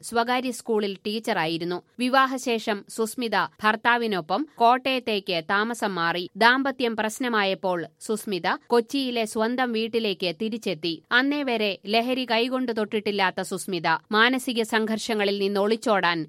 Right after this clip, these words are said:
സൗഹൃദങ്ങളിൽ ഒളിച്ചു. ടീച്ചർ എന്ന് വിളിപ്പേരുള്ള സുസ്മിത മദ്യപാനത്തിലേക്കും മയക്കുമരുന്നിലേക്കും എത്താൻ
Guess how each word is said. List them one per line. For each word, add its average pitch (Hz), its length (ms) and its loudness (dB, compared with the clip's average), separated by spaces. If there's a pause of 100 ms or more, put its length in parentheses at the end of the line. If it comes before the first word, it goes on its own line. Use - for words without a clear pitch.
(120)
സൗഹൃദങ്ങളിൽ 208 760 2 (120)
ഒളിച്ചു. 190 420 -2 (140)
ടീച്ചർ 285 400 0
എന്ന് 247 160 -2
വിളിപ്പേരുള്ള 214 600 0
സുസ്മിത 190 460 -2 (260)
മദ്യപാനത്തിലേക്കും 202 960 -2
മയക്കുമരുന്നിലേക്കും 196 920 -2
എത്താൻ 165 320 0